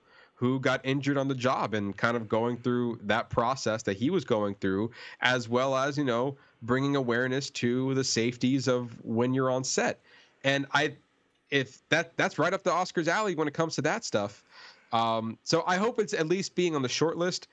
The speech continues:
I don't know if it will be there at the end of the day when it comes to the nominations. I don't know if it even qualifies, to be honest with you, but I hope it's there because I really enjoyed it. As, as a Harry Potter fan, as a person who loved watching movies, and just, I have so much more respect for the craft,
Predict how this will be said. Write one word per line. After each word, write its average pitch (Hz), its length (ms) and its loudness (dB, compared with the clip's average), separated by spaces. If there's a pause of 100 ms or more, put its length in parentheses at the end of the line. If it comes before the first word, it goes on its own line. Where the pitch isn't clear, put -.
(300)
I 123 80 4
don't 151 200 2
know 151 140 0
if 135 140 -4
it 139 60 2
will 131 100 0
be 123 160 0
there 120 140 2
at 113 60 -4
the 113 80 0
end 107 100 0
of 98 60 -4
the 98 60 0
day 110 260 2
when 104 100 0
it 98 80 -4
comes 98 320 -2
to 95 200 -2
the 90 300 0
nominations. 117 720 0 (300)
I 117 60 2
don't 127 100 2
know 123 60 2
if 107 100 -2
it 107 60 2
even 92 200 0
qualifies, 139 680 0
to 147 60 -2
be 139 120 0
honest 147 240 -4
with 143 140 -2
you, 147 140 2
but 110 220 0 (240)
I 120 120 2
hope 190 180 0
it's 190 120 -4
there 170 220 2
because 135 360 0
I 143 100 2
really 147 340 0
enjoyed 127 320 0
it. 90 100 -6 (540)
As, 107 440 0
as 110 220 0
a 107 40 2
Harry 135 240 2
Potter 139 320 0
fan, 135 480 -2 (140)
as 101 260 0
a 98 140 2
person 123 340 0
who 120 140 2
loved 113 220 0
watching 107 340 0
movies, 123 500 0 (380)
and 110 360 0
just, 139 300 0
I 127 80 0
have 139 160 0
so - 160 0
much 156 240 -2
more 131 220 0
respect 120 420 0
for 120 140 -2
the 98 80 -2
craft, 110 600 -2